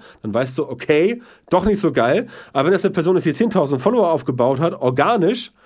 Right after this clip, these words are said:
oder hunderttausend Follower, organisch bei Instagram,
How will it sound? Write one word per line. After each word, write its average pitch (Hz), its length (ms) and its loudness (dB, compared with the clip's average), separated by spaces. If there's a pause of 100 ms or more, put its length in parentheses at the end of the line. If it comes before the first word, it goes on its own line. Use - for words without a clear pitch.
(280)
oder 104 160 -4
hunderttausend 143 540 0
Follower, 123 460 0 (360)
organisch 139 540 0
bei 131 160 0
Instagram, 175 680 -2